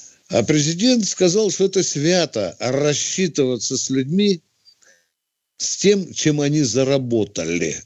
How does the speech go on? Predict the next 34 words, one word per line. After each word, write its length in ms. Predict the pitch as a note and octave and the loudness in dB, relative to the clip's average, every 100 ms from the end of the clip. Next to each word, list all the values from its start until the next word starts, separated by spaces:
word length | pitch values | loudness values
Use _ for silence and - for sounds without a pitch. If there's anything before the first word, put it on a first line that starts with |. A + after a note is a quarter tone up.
| - | 0
Вы 140 | A#2 | 0
помните, 500 | B2+ C3+ G2+ F#2 - | 2 2 2 0 -2
да, 200 | G2 F3+ | 2 2
когда 300 | F#3+ A#2+ G2+ | 2 0 0
он 160 | G#2+ F#2+ | 0 0
говорил 420 | A2 A#2+ B2 G#2+ | 0 2 2 2
о 60 | A2 | 2
выплатах 640 | A#2+ G#2 G2 F2 G2+ - | 2 0 -4 -4 -4 -4
участникам 580 | A2 D#3 A#2+ - F#2 G#2 | -2 0 -2 -4 -10 -10
спецоперации? 720 | - A#2 - A2 A#2 F#2+ - F#2+ | -8 -6 -6 -4 -4 -4 -6 -2
Да 120 | F#3 | 0
даже 280 | A#3+ G#3+ A3+ | 0 0 -2
не 100 | A#3 | -6
участникам, 640 | A3 E3 G2+ - - - _ - - - | -6 -6 -6 -10 -14 -20 _ -20 -20 -8
простым 400 | E3+ G3+ - A#3 | 0 0 0 -8
гражданам. 640 | E3+ C#3+ C3 - C3 - - - - _ _ _ _ - - _ _ _ - | -6 -4 -4 -6 -14 -20 -20 -20 -20 _ _ _ _ -18 -18 _ _ _ -2
Пообещало 640 | D#3+ F3+ G#3 - C4 A#3 | 0 2 0 -2 -2 -2
государство, 680 | D#3+ - C3+ C3 G#2+ B2+ A#2 | -4 -6 -6 -6 -6 -8 -6
отдай, 640 | C#3 G3 F3+ D3+ F#3 E3 A#2+ | 0 0 0 -2 0 0 -2
хоть 340 | - E3 E3 | -6 -6 -4
умри. 380 | E3 B2 G2+ - - - | -4 -4 -8 -12 -20 -12
Но 160 | C#3+ D3+ | -2 2
у 60 | D#3+ | 2
нас 280 | F3 - | 2 0
не 100 | D#3 | -6
принято 500 | C3+ C3+ B2 G#2+ E2 | -2 0 0 -2 -4
так. 360 | F#2+ G2 - - | -4 -4 -4 -6
Люба, 240 | - E3+ D3+ | 2 4 4
ну 120 | D3+ | 4
вопрос 420 | D#3+ D#3+ G3 E3 | 2 2 0 0
очень 260 | D#3+ - D3+ | -2 -2 -2
интересный. 500 | C3 C3 A2 - G2+ | 0 0 0 -2 -4
Я 200 | G#2+ F3 | 2 2
его 480 | F3+ A2+ A#2 C#3+ | 2 0 -2 -2